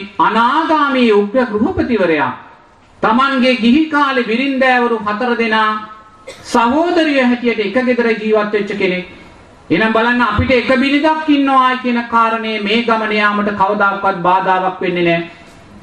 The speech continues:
ඒ නිසා අපි මේ පරමාදර්ශී චරිත අපේ ජීවිතේ පරමාදර්ශී බවට පත් කරගන්න විසාකාව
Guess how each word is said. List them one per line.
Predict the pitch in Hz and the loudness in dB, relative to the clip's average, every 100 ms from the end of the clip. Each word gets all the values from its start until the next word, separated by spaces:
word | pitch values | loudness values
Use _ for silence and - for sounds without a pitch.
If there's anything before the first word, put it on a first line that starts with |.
| - | -6
ඒ | 196 | -4
නිසා | 254 247 294 | -2 0 0
අපි | 277 302 | 2 0
මේ | 302 302 302 | 0 0 0
පරමාදර්ශී | 285 247 320 330 320 311 294 247 277 254 | 0 2 2 2 2 2 -2 0 -2 -2
චරිත | 220 240 262 247 226 208 - - | 0 0 0 0 0 -2 -8 -8
අපේ | - 220 277 254 | -2 0 0 0
ජීවිතේ | 208 214 247 247 247 220 | 0 2 2 2 2 2
පරමාදර්ශී | 202 196 233 240 226 220 208 220 214 | 2 0 2 2 2 -2 -2 -2 0
බවට | 202 202 202 | 0 -2 -2
පත් | - - | -2 -2
කරගන්න | 208 185 185 180 180 175 - - - - - - - | -4 0 0 -2 -6 -8 -12 -20 -20 -20 -20 -20 -4
විසාකාව | 165 185 254 254 262 269 | 0 2 2 2 0 0